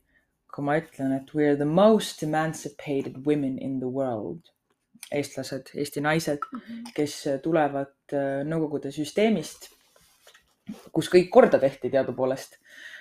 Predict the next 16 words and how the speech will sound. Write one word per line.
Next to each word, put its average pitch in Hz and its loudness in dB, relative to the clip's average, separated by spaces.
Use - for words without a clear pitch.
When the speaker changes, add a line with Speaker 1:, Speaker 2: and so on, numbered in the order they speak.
Speaker 1:
äh, 131 -4
nii-öelda 131 -2
naljaga 135 -2
pooleks 143 0
öeldes, 139 0
aga, 135 -2
aga 151 2
mul, 151 0
ma 160 -2
tunnen, 220 8
kuidas 139 -6
mu 143 -4
süda 180 -2
lihtsalt - -8
murdub, 170 -2
kui 143 0